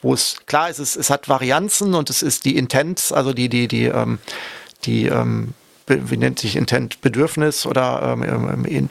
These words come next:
die Interessens- oder Bedeutungserkennung von dem, was du möchtest, sag ich mal, also dein, der Wunsch, den der Benutzer, die Benutzerin äußert,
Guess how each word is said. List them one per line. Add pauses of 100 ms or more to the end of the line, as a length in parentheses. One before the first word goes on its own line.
die
Interessens-
oder
Bedeutungserkennung
von
dem,
was
du
möchtest,
sag
ich
mal,
also
dein, (500)
der
Wunsch,
den
der
Benutzer,
die
Benutzerin
äußert,